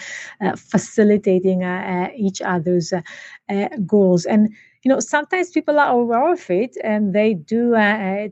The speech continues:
take joint projects for the sake of being instrumental, uh, for each other. Uh, other times, uh, uh, people tend to be more aware of how much my, uh,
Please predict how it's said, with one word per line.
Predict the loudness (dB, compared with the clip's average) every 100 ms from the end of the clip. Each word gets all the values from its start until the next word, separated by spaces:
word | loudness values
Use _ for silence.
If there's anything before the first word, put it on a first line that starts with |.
| _
take | -4 -4 -4
joint | -4 0 2 0 -2
projects | 0 0 0 -4 -4 -12
for | -6 -2
the | -2
sake | -2 0 2 2 0
of | -6 -6 0
being | 2 2
instrumental, | 0 -2 -2 0 2 0 -4 -8 -10 -10
uh, | -8 -8 -8 -12
for | -10 -8 -4
each | -4 -4
other. | -6 -2 0 0 -4 -18 -18 -20 -20 _ _ _ _ 0
Uh, | 2 4 2 -4 _ _ _ _ -2
other | 2 4 4 -2
times, | -6 -6 -6 -6 -6
uh, | -4
uh, | -4 -4 -6 -8
people | -8 -10 -8 -4
tend | -4 -4
to | -4
be | 0
more | 2 2 2 2
aware | 0 0 0 2 2 0
of | 0 -6 -8
how | -10 -6 -4
much | -2 0 0 -6 -12
my, | -8 -6 -4 -6 -6
uh, | -6 -4